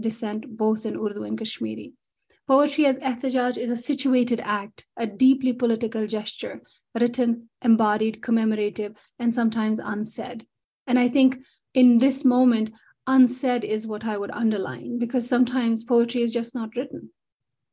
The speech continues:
And that becomes an act in itself, and that is the moment we are in. It is a form of placemaking, of course, in face of erasure and occupation.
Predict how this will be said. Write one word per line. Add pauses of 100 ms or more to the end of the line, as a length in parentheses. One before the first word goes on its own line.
(120)
And
that
becomes
an
act
in
itself,
and
that
is
the
moment
we
are
in. (1120)
It
is
a
form
of
placemaking, (100)
of
course,
in
face
of
erasure
and
occupation.